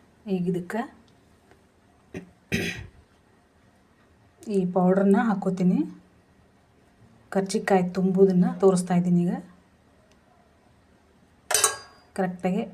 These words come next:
ಒಂದು ಚಮಚೆ, ದೊಡ್ಡ ಚಮಚೆ ಐತೆ ಒಂದು ಸ್ವಲ್ಪ. ಈ ದಂಡಿಗೆ ಒಂದಕ್ಕೊಂದು ದಂಡಿನ ಕೂಡಿಸ್ಕೋಬೇಕಲ್ರಿ. ನಾನು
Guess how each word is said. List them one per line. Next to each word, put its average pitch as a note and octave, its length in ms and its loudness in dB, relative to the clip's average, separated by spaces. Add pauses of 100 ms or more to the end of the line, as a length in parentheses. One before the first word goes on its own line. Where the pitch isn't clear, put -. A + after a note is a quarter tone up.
(420)
ಒಂದು G3 240 4
ಚಮಚೆ, F3+ 320 2 (160)
ದೊಡ್ಡ G3 200 6
ಚಮಚೆ F3+ 300 2
ಐತೆ - 200 -4
ಒಂದು E3+ 140 -2
ಸ್ವಲ್ಪ. F3+ 260 0 (2000)
ಈ A3 120 -8
ದಂಡಿಗೆ F#3 400 6 (1160)
ಒಂದಕ್ಕೊಂದು G3 560 4 (1300)
ದಂಡಿನ G3 380 4 (100)
ಕೂಡಿಸ್ಕೋಬೇಕಲ್ರಿ. G3 720 2 (100)
ನಾನು F#3 180 2